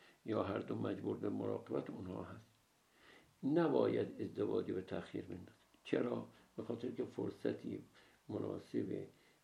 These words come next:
پیش اومده دیگه، معلوم نیست هم که اتفاقی بیفته. یه دختر رفت شوهر می‌کنه، یه پسر رفت زن گرفت، یه فرصت از دست میره. پدر مادر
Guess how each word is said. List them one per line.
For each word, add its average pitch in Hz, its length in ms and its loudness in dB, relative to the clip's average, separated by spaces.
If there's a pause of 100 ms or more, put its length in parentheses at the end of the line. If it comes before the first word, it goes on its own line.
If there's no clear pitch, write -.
(140)
پیش 120 260 2
اومده 143 440 0 (400)
دیگه، 107 160 -4
معلوم 85 380 0
نیست - 220 -4
هم 127 100 -4
که 107 100 -2
اتفاقی - 520 -8
بیفته. 104 320 -18 (140)
یه - 100 -4
دختر - 320 0
رفت 107 320 -2
شوهر 107 240 -2
می‌کنه، - 480 -10
یه - 60 -10
پسر - 240 -8
رفت - 320 -4
زن 80 240 -2
گرفت، 92 320 -16
یه - 160 -16
فرصت - 300 -8
از - 120 -8
دست 76 220 -10
میره. - 220 -4 (800)
پدر 151 260 8
مادر 147 640 6